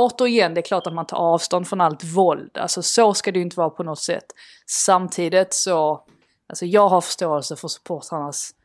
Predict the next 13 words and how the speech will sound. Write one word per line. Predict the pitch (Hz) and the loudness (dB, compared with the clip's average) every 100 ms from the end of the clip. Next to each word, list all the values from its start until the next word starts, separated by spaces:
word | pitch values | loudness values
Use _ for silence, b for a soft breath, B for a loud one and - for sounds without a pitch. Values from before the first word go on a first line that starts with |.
| _ _ _ | _ _ _
agerande | 170 165 175 156 143 151 156 165 | -4 2 2 2 -2 -4 -6 -6
i | 175 151 | -6 -4
det | 160 | -4
här | 160 | -4
fallet, | 147 - 165 151 151 147 | -6 -2 0 0 -4 -6
och | - - - | -8 -8 -4
det | |
verkar | 165 165 160 156 | 2 2 0 -8
som | - 170 | -6 -2
att | 165 | 6
många | 233 254 220 | 6 8 4
med | 214 202 165 | 4 4 4
dem, | 170 170 | 4 2